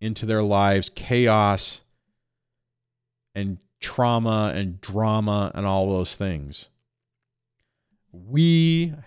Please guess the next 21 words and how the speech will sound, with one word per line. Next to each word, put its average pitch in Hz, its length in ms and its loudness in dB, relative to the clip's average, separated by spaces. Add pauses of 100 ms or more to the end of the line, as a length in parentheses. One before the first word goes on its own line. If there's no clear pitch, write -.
(800)
have 117 560 2 (1500)
the 104 120 -14
possibility 104 1040 0 (2000)
to 131 240 0
get 123 160 4
away 107 380 4
from 127 240 -2
that, 113 360 0 (760)
purge 143 540 0
that 120 280 0
crap 110 380 0
from 107 180 -6
our, 98 300 -2
like, - 240 -6
kinda 254 200 0
what 349 140 -2
I 294 40 2
was 185 100 0
just 139 120 -4
talking 127 340 0
about. 69 280 -6